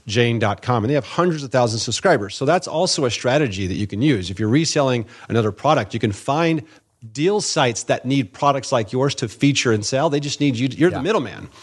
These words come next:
Speaker 2: Yep.
Speaker 1: Uh, but here's also the other things you have to think about. What, what, what, you know, what you're looking at customer, customer acquisition, right?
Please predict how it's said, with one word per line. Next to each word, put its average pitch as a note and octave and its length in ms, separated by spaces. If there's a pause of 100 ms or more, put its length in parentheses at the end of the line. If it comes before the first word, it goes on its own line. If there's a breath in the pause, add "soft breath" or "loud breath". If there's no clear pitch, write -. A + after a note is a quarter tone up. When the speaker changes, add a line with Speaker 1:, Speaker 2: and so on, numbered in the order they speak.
(140 loud breath)
Speaker 2:
Yep. G#2 160 (400 loud breath)
Speaker 1:
Uh, C3+ 220
but B2+ 240
here's F3+ 300
also D#3+ 280
the C#3 120
other B2 80
things A2+ 180
you C#3 60
have A2+ 60
to A2+ 40
think B2 220
about. G#2 420 (340 soft breath)
What, D3+ 400
what, D3 380 (300)
what, D3 260
you A#2+ 140
know, G#2+ 60
what C3 140
you're C#3+ 240
looking F#3+ 200
at D#3+ 120
customer, D3 480
customer D3 460
acquisition, G#2 840 (260)
right? G2+ 320